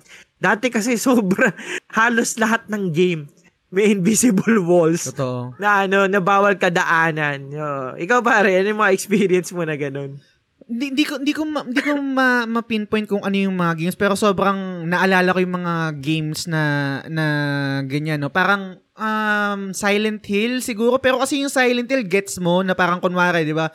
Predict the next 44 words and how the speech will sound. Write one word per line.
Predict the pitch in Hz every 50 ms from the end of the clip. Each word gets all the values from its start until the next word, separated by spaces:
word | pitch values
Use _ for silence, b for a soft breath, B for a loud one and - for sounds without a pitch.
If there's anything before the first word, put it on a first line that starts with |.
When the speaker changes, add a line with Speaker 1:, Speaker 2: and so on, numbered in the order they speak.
| b b b b b
Speaker 2:
putol | - 190 - 208 196
yung | 185 175 175 165 165
Speaker 1:
Foggy. | 160
Speaker 2:
road, | 165 175 180 170 165 160 139 135 131 139 147 - B B 165 B
yung | - 175 175 -
parang | 180 170 170 170
Speaker 1:
Ah. | 170
Speaker 2:
may, | 165 165 165 160
may | 160 160 160 160
fog | 156 - - 175 175 170 156
or | 147 156 151
et | 156 151 -
cetera, | - 165 147 143 - - 151 143 147
na | 147
parang | 147 151 147 143 147 151 151 b b b
you | b 175 -
can, | - 185 180
you | 180 180 175 170
cannot | - 180 175 175 - 151
go | 151 170 175 160 160
here, | 170 170 170
parang | 170 - 151 156 151 151
ganyan. | 147 151 151 147 143 143 143 143 143 143 b b b b b b b b b _
Speaker 1:
Yeah. | - 147 139
Speaker 2:
Hindi, | 131 123 -
hindi | 226 240 226 233
ko | 240 262
ma-pinpoint | 247 254 254 247 240 233 233 - 247 240
kung | 233 226 226
ano | - 214
yung | 214 214 208
mga | 208 208 202 202 196 185
games | 165 175 185 185 185
eh, | 196 196
pero | 190 185 190
sobrang | 196 190 214 185 165 180 180
prevalent | - 185 180 175 160 170 170 175 156
nga | 170 165
yan | 160 160 160
sa | - 175
mga, | 160 156 151 156 143
sa | 147 165
mga | 156 151 156 147 147
P | -